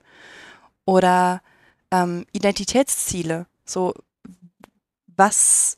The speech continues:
für eine Haltung möchte ich leben im Sport? Oder was möchte ich da vielleicht als Vorbild anderen auch vorleben? Mm.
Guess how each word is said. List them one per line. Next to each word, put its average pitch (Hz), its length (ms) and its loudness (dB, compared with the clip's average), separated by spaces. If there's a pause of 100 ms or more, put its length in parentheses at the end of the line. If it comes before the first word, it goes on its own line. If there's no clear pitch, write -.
für - 260 -4
eine 196 200 0
Haltung 180 600 2
möchte 180 280 -8
ich - 140 -8
leben 175 280 -4
im 175 140 -10
Sport? 170 480 -2
Oder 175 180 -4
was 185 160 -2
möchte 185 260 -8
ich - 100 -10
da 180 200 -2
vielleicht 185 260 -6
als 180 140 -4
Vorbild 190 460 2
anderen 185 240 -4
auch - 100 -6
vorleben? 170 640 -4 (1600)
Mm. 170 680 0